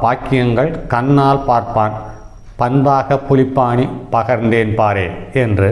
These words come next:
பாடலை முடித்துள்ளார். ஒரு ஜாதகத்தில் ராகு என்று சொல்லக்கூடிய கரும்பாம்பு ஆறாம் இடத்தில் ஏற, செம்பாம்பு என்று சொல்லக்கூடிய கேது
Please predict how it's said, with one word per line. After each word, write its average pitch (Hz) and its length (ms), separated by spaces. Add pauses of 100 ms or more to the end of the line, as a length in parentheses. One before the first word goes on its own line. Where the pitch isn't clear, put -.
(120)
பாடலை 123 340
முடித்துள்ளார். 95 480 (1700)
ஒரு 175 220
ஜாதகத்தில் 160 640 (2500)
ராகு 160 440
என்று 151 200
சொல்லக்கூடிய 135 600
கரும்பாம்பு 135 580 (720)
ஆறாம் 156 400
இடத்தில் 131 320
ஏற, 110 220 (1900)
செம்பாம்பு 165 520
என்று 127 220
சொல்லக்கூடிய 113 500
கேது 107 380